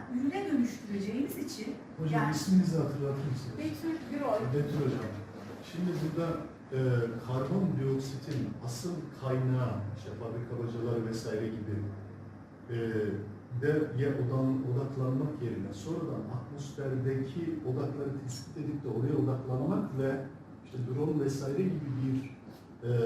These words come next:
Speaker 2: araçla, yöntemle oraya ulaşmak, e, arasında siz niye burayı tercih ettiniz mesela? Fabrika bölgesi vesaire, oraya odaklanmak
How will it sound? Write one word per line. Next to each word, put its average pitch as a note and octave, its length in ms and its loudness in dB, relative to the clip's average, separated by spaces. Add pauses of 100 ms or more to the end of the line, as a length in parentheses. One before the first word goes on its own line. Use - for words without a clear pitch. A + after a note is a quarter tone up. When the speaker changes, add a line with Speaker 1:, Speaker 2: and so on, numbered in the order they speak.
(640)
Speaker 2:
araçla, C3 460 0 (140)
yöntemle C#3 440 0 (120)
oraya B2 180 2 (140)
ulaşmak, B2+ 440 0 (760)
e, A2+ 60 -4 (680)
arasında C3+ 400 0
siz B2+ 280 -2
niye F#3+ 120 2
burayı A#2 360 0 (200)
tercih G#2 260 -4
ettiniz G2+ 400 -2
mesela? A#2+ 340 -4 (160)
Fabrika B2+ 280 -2 (100)
bölgesi A2+ 280 -6 (120)
vesaire, - 340 -4
oraya B2 140 4
odaklanmak - 200 0